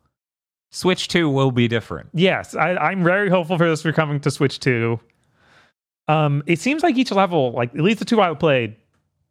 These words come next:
Speaker 1: Mm-hmm.
Speaker 2: like, the main goal is getting to the end of the stage, but to actually leave the stage, you need to find all these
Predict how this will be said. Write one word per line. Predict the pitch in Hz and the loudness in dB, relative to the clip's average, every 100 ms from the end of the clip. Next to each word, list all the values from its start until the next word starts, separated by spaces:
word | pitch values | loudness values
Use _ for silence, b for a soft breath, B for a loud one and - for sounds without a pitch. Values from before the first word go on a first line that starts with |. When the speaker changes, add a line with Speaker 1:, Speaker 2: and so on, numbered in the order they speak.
| _ _ _ _ - | _ _ _ _ -6
Speaker 1:
Mm-hmm. | 113 104 | -4 -2
Speaker 2:
like, | 107 156 | -2 -2
the | 147 | -2
main | 170 254 | -2 0
goal | 240 170 | 2 2
is | |
getting | 139 156 | 0 -2
to | 156 | 0
the | 143 | 0
end | 135 | 0
of | 120 | -2
the | |
stage, | 110 131 151 170 - | -2 -2 -2 -4 -4
but | - 127 | -2 -2
to | - 165 135 135 | -2 0 0 0
actually | 156 156 - 151 | -2 -2 -2 0
leave | 123 143 127 | 2 0 -2
the | |
stage, | 120 143 120 110 123 | -2 -2 0 -4 -4
you | |
need | 123 | -2
to | 113 | -2
find | 147 123 123 | 0 0 0
all | 117 | 0
these | 117 110 | 0 -2